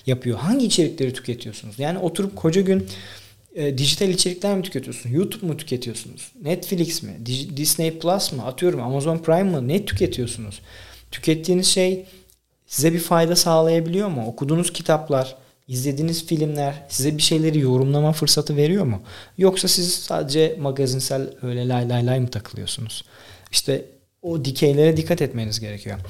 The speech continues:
Neye para harcıyorsunuz? Bu zor bir soru biliyorum çünkü gündemdeyiz ve para zaten zor harcanan, zor kazanılan bir şey. Harcamak daha zor. Dolayısıyla da bu aslında çok güzel bir bilgi verir size.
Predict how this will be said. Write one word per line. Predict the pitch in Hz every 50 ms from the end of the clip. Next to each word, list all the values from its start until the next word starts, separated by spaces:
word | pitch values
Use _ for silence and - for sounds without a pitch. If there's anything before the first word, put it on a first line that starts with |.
| - - - - - - - - - _ _ _ -
Neye | 135 165 208 214
para | - 175 147 131
harcıyorsunuz? | 120 117 107 110 117 113 - - 135 156 175 156 - - - _ - - _ _ _ _ _ _ _ _ _ _ _ _ _ _ _ _
Bu | 139 156
zor | 165 170 214 233 247 220
bir | 190
soru | - - 147 143 160 180 151
biliyorum | 139 139 180 180 151 139 180 -
çünkü | - - 139 131 - -
gündemdeyiz | - 131 139 135 135 143 143 151 156 156 170 165 175 - - -
ve | 139 131 127 120 127 - - - _ _
para | - 139 143 139 151 151 147 151
zaten | 131 127 147 160 165 165 175 147 120 117 120
zor | 120 117 143 156 160
harcanan, | 156 156 143 135 127 120 123 120 117 113 113
zor | 110 127 147 170 170
kazanılan | - - 143 131 123 127 120 120 120 120 120 123
bir | 135
şey. | - 175 180
Harcamak | 165 131 131 127 127 143 147 147 139 -
daha | - - - 165 165
zor. | 147 147 139 120 131
Dolayısıyla | 131 131 131 147 156 - - 208 214 202
da | 165 139 127
bu | 139 147 147
aslında | 147 - - 170 160
çok | - - 147 135 -
güzel | - 151 151 151 143
bir | 139 131 123
bilgi | 127 123 123 120 127 123
verir | 123 120 117
size. | 117 - - 92 90 87